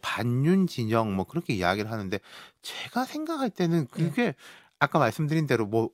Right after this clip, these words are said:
Speaker 1: 모든 이제 게임 뚜껑을 열어봐야 아는 겁니다만은 칠 대 삼 그렇게 해도 이른바 반윤이라고
Speaker 2: 어.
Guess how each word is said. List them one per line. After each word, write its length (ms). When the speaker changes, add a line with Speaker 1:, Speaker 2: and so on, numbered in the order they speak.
Speaker 1:
모든 440
이제 220
게임 420
뚜껑을 340
열어봐야 420
아는 240
겁니다만은 680
칠 280
대 180
삼 200
그렇게 460
해도 160
이른바 260
반윤이라고 1400
Speaker 2:
어. 100